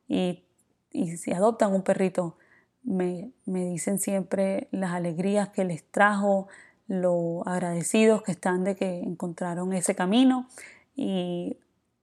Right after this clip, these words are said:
y, y la, la comodidad. Es muy cómodo adoptar un perro adulto. Y también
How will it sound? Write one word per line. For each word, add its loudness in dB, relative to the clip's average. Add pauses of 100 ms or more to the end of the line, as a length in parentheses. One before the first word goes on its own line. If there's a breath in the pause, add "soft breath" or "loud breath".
(760)
y, 0
y 2
la, 4
la 4
comodidad. 4 (120)
Es 0
muy 6
cómodo 0 (680)
adoptar 2
un -6
perro -4 (1120)
adulto. 2 (1400 loud breath)
Y 4
también 8